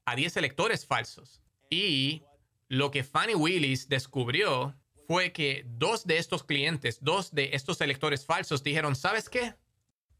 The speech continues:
Uno de los electores falsos, también representado por la señora Debrow, cometió crímenes, violando la ley estatal de Georgia,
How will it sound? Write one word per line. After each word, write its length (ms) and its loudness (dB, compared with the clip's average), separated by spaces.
Uno 380 4
de 100 2
los 160 0
electores 460 0
falsos, 640 -2
también 460 -2
representado 920 0
por 180 2
la 100 0
señora 340 0
Debrow, 600 0
cometió 680 2
crímenes, 760 -2
violando 460 0
la 100 2
ley 200 2
estatal 480 -2
de 160 0
Georgia, 680 0